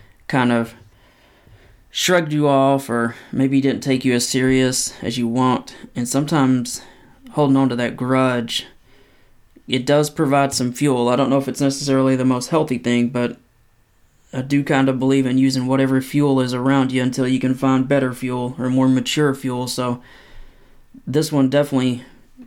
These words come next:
was something I've always done. So again, shock everyone. Do what they said you couldn't.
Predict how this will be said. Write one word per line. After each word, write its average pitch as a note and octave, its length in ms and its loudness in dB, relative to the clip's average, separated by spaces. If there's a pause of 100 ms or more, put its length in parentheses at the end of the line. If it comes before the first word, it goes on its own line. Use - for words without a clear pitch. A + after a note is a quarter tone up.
(160)
was B2+ 160 -2
something C3 300 0
I've C3 340 -2
always A#2+ 300 -2
done. A2+ 440 0
So A#2 300 -2 (800)
again, A#2+ 300 0
shock C3+ 560 0
everyone. B2 560 0 (320)
Do C#3+ 240 2
what D3 180 0
they A#2+ 140 -2
said C3+ 580 0
you A#2 400 -2 (220)
couldn't. A2+ 560 -6